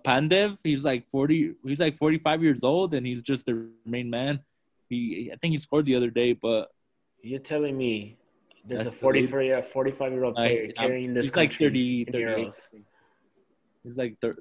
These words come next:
Speaker 1: thirty-eight.
Speaker 2: Thirty, Jesus Christ! But that's still old though. Like, how is this man carrying this co-, country to the Euros?
Speaker 1: Thirty-seven.
Speaker 2: Give this guy a fucking contract in the Premier League.
Speaker 1: <laughs>
Speaker 2: What's his name?
Speaker 1: Gor-, Goran Pandev.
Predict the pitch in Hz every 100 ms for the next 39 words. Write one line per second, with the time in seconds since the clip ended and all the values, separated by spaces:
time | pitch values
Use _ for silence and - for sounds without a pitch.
0 | - 113 107 107 110 110 - _ _ _
1 | _ _ _ _ _ - 117 117 - 139
2 | 147 120 110 - 139 120 123 139 151 -
3 | 185 160 113 180 202 143 107 101 113 160
4 | 185 175 - 160 143 - 165 165 143 123
5 | - 151 160 180 - 151 151 139 135 170
6 | 208 143 113 110 - 123 117 - 123 127
7 | 143 143 160 202 233 160 202 208 185 175
8 | 196 196 185 139 165 208 208 180 170 156
9 | 131 135 156 208 170 120 104 - _ _
10 | _ _ - - _ - 143 - 139 -
11 | 135 175 214 254 302 349 349 - - _
12 | _ _ 123 - - 117 113 117 120 131
13 | 127 - 127 139 160 151